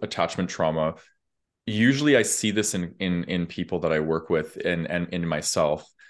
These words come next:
their tolerance for red flags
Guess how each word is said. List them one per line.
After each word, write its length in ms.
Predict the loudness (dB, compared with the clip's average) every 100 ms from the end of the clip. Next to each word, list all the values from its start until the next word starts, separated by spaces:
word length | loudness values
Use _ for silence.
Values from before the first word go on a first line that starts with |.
| _ _ _ _ _ _ -4
their 640 | 4 6 8 6 4 0
tolerance 800 | -10 -2 4 4 4 2 0 -4
for 200 | -2 -2
red 360 | 2 4 4 0
flags 720 | -2 0 2 0 0 -6